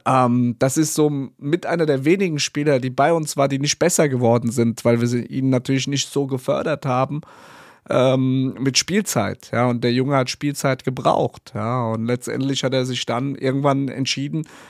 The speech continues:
zu einem anderen Verein zu gehen und wurde dort sehr anerkannt und ist jetzt einer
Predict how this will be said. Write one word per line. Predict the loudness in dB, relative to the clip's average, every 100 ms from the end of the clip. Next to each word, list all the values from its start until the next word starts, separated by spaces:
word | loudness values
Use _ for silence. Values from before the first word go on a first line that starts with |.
| -18
zu | -2
einem | 0 2
anderen | 2 2 0
Verein | 2 2 2 0
zu | 0 0
gehen | 4 4 2 -4 -20 -20 -20 _
und | 2 2 2 -4 -2
wurde | -2 -4 -12 2
dort | 6 6 4 -2 -14 _ _ _ _ -20 -18 -12
sehr | 0 4 4
anerkannt | 4 2 2 0 2
und | 0 0 -4
ist | 0
jetzt | 0 0
einer | 0 4 4 4